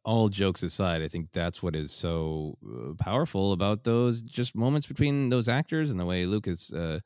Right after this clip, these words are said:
wrote it and, and shot it in particular, 'cause there's real emotion there of just, like, real understanding of having,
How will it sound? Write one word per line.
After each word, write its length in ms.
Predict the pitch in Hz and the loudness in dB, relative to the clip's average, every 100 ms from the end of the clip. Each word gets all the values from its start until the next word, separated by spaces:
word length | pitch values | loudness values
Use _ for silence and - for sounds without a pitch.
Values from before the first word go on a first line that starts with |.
| _ _ _ _ - | _ _ _ _ -4
wrote 260 | 95 123 139 | 2 4 4
it 160 | 143 | 2
and, 340 | 95 87 85 - | 2 -2 -2 -2
and 160 | 101 | -2
shot 280 | - 208 196 | 0 0 2
it 80 | 165 | 2
in 140 | 156 | 2
particular, 440 | 151 160 202 101 90 | 2 2 2 2 0
'cause 140 | 92 | 0
there's 160 | 90 92 | -2 -4
real 340 | 117 214 254 | -4 -2 -2
emotion 640 | 143 95 107 127 - 82 | 0 2 4 2 0 -2
there 340 | 80 76 76 76 | -2 -2 -4 -6
of 300 | 78 78 80 | -6 -6 -4
just, 240 | 101 - | -6 -4
like, 240 | 151 117 - _ _ _ _ | -4 -6 -8 _ _ _ _
real 340 | 90 92 131 139 | -6 0 2 4
understanding 760 | 127 117 - 85 90 90 78 | 4 2 0 -2 0 0 -2
of 100 | 76 | -4
having, 440 | 82 80 80 76 | -6 -4 -4 -6